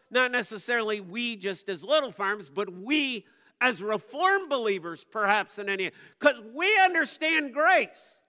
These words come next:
We understand this election. There are some people you see who sweep this all away. This is not important. It's all about your decision. It's all about what you do.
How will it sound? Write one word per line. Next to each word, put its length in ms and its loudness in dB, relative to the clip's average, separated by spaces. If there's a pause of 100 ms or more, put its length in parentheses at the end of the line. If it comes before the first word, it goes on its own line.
(600)
We 240 0
understand 760 2
this 240 2
election. 520 -2 (160)
There 140 6
are 60 2
some 260 -2
people 300 -4
you 100 -6
see 200 -8
who 120 -6
sweep 400 -6
this 180 0
all 260 -2
away. 420 2 (380)
This 200 -4
is 200 -6
not 220 4
important. 600 0 (180)
It's 160 -8
all 200 4
about 340 4
your 260 4
decision. 640 -2
It's 160 -4
all 160 2
about 320 4
what 180 0
you 200 -6
do. 140 -2